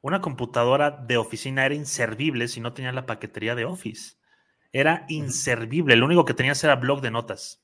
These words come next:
Speaker 1: No más, no había otra cosa
Speaker 2: Y Paint,
Speaker 1: que
Speaker 2: o
Speaker 1: no
Speaker 2: ni eso.
Speaker 1: y Paint, exactamente. Entonces, el, el paquete o la paquetería de Office, que aparte no es nada barata, o sea, es, es, es cara el, el, el mantenerla, el, el pagarla. Hay una mensualidad hasta,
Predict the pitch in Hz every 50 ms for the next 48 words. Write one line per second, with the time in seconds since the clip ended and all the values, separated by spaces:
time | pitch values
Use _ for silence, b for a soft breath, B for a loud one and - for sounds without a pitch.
0 | _ - 127 123 127 139 143 143 139 123 113 - 131 135 135 139 143 143 139 143
1 | 143 - 139 127 - - 143 143 - - - - - - - 120 117 113 110 113
2 | - - - - - 127 123 127 120 113 - - - 110 107 - - - - -
3 | 147 156 - 156 139 127 117 107 - - - - B B B B B _ 123 120
4 | - - 131 120 - 127 113 113 - 143 139 147 151 147 B B B B B B
5 | B B B B _ _ 123 123 123 123 120 120 120 120 120 - 120 117 120 120
6 | 120 117 117 117 117 - 127 120 - - - 139 139 - - 151 135 127 120 -
7 | 117 - - 110 - 120 123 131 139 135 123 120 117 - 180 190 - - 131 110
8 | - 117 110 - 135 117 113 113 113 120 113 120 113 110 107 101 98 98 95 98
9 | - - 143 131 104 - - 101 98 98 104 - - - - 110 110 - - 110
10 | 101 - - - - 101 120 143 131 101 98 95 101 101 95 95 98 95 95 101
11 | 104 101 104 - 104 98 101 104 113 - 139 135 120 107 104 104 101 98 - 104
12 | 101 98 107 107 113 127 127 127 123 117 110 104 104 104 104 110 110 117 113 110
13 | 104 - - 110 110 113 110 - - 110 101 98 -